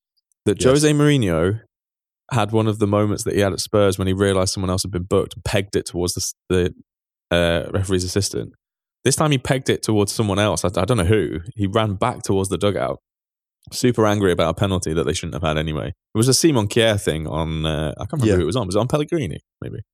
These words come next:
Speaker 1: I can't remember who it was on. Anyway, it wasn't a penalty. Um, Roma losing the game two one. They got a goal back from El Shaarawy in stoppage time at the end of the game after Milan had been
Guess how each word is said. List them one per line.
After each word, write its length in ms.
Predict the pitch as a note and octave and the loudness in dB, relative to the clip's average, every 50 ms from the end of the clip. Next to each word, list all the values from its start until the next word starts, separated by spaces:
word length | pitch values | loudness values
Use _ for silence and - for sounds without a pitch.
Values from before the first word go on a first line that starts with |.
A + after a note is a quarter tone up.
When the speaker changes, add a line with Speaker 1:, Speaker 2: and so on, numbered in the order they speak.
| _ _ _ _ - - - - _ _ _ _ - | _ _ _ _ -20 -20 -20 -20 _ _ _ _ -20
Speaker 1:
I 560 | - - _ _ _ _ _ _ _ - - | -20 -20 _ _ _ _ _ _ _ -4 0
can't 100 | F3+ D3+ | 2 4
remember 160 | D#3+ D3 A#2+ | 4 6 6
who 80 | A#2 G#2 | 6 6
it 40 | F#2 | 4
was 100 | G#2 G#2+ | 4 4
on. 180 | G#2 F#2 F#2+ | 2 2 2
Anyway, 220 | F#2+ A2+ A2+ G#2 G2 | 0 0 2 2 2
it 60 | F2+ | 4
wasn't 240 | B2+ C3 A2 G2+ F2 | 4 2 2 2 0
a 20 | |
penalty. 380 | F#2 F2 D#2 D2 - B1+ G2 G2+ _ _ _ - - - _ _ _ _ _ _ _ _ - | 0 -2 -2 -2 -6 -8 -10 -10 _ _ _ -20 -20 -20 _ _ _ _ _ _ _ _ -4
Um, 340 | F#2+ F#2 F#2 F#2 F#2 E2 - _ _ _ _ _ _ _ _ _ _ _ _ _ _ _ _ _ _ _ _ _ - - - - | -2 -2 0 0 -2 -4 -8 _ _ _ _ _ _ _ _ _ _ _ _ _ _ _ _ _ _ _ _ _ -18 -14 -6 -2
Roma 280 | A#2 B2 A#2+ B2 A#2+ | 2 2 4 4 4
losing 200 | A2+ A2 G#2 G#2+ | 2 2 2 0
the 60 | G#2 | 0
game 180 | G2+ G#2+ G2+ G2 | 0 0 0 0
two 220 | - - G2 F#2+ | 2 2 2 2
one. 220 | F#2 F2 F2 E2+ F2 - _ _ _ _ _ _ _ - _ _ _ _ _ - | 2 2 0 -2 -4 -8 _ _ _ _ _ _ _ -20 _ _ _ _ _ -2
They 60 | G2+ | 0
got 100 | F#2+ F2+ | 2 2
a 60 | D#2+ | 2
goal 240 | G2 G#2 G2 F#2 F2+ | 2 2 2 2 2
back 260 | F2+ F#2+ E2+ - - | 0 0 -2 -2 -4
from 180 | - - F#2+ F2 | -6 -6 -4 -2
El 160 | - E2+ F2+ | 0 0 0
Shaarawy 640 | E2+ - - E2+ F2 F2+ F2+ F2+ F2 E2+ D#2+ E2 - - | -2 -2 -2 0 0 2 2 2 2 0 0 0 -2 -2
in 340 | E2 F2 E2 E2+ E2+ E2 E2+ | -2 -2 -2 -2 -4 -4 -6
stoppage 400 | - - G2 F#2 - - - - | -4 -4 -4 -4 -4 -6 -6 -4
time 200 | - D#2+ D#2+ D#2+ | -2 -2 -2 -2
at 20 | |
the 60 | - D#2+ | -2 -4
end 100 | E2 E2 | -4 -4
of 60 | D2 | -4
the 60 | - | -4
game 260 | - E2 D#2+ D#2+ E2 | -4 -4 -4 -4 -4
after 240 | E2+ F2 - - D2+ | -4 -6 -6 -6 -6
Milan 380 | E2 E2+ E2+ E2+ E2 D#2+ D#2+ E2 | -4 -4 -4 -2 -2 -2 -4 -4
had 200 | E2 E2+ D2+ - | -6 -6 -6 -6
been 240 | D2+ D#2+ E2 D#2+ | -6 -6 -8 -8